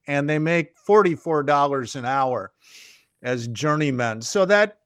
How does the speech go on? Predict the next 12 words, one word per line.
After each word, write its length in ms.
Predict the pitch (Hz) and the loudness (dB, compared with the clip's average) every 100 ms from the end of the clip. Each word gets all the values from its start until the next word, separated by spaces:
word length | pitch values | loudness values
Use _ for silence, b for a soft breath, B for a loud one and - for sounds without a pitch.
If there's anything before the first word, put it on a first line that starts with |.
| _ | _
could 180 | - 202 | -4 2
open 360 | 180 165 170 156 | 2 2 -2 -2
up 240 | 151 127 | -2 -4
to 200 | - 156 | -6 -2
a 20 | |
lot 340 | 139 147 151 147 | -2 2 2 2
of 160 | 120 | -4
good 320 | 117 151 120 110 _ _ _ - 120 | -6 -4 -4 -12 _ _ _ -20 -10
data 360 | 151 151 143 | -6 -4 -6
stories, 840 | 123 - - 165 151 143 120 110 - | -8 -12 -8 -4 -2 -2 -4 -10 -12
you 140 | 139 | -8
know, 340 | 139 135 117 | -4 -2 -4